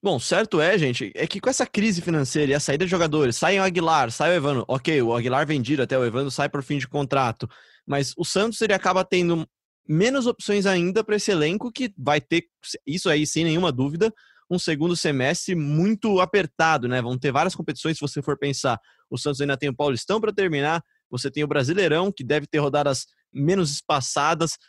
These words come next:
você vai ter a Libertadores, que o Santos tá jogando, está bem na Libertadores, estava bem na Libertadores, né? Não sabemos como é que vai voltar,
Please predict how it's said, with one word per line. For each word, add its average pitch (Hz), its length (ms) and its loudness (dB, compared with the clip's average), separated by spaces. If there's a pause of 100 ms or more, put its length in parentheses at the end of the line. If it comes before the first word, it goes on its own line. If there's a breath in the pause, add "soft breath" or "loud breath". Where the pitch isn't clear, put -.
(140)
você 123 240 -4
vai 139 160 2
ter - 260 0
a 170 120 2
Libertadores, 175 720 -2
que 151 60 -4
o 135 40 -2
Santos - 380 -6
tá 156 160 2
jogando, 147 400 0
está 135 260 -2
bem 147 160 0
na 185 80 0
Libertadores, 131 460 0
estava 165 300 0
bem 135 120 0
na 135 80 0
Libertadores, 127 480 -2
né? 127 120 -2
Não 123 120 -2
sabemos 131 460 0
como 143 140 -4
é 143 40 0
que - 100 -12
vai 135 100 2
voltar, 131 520 0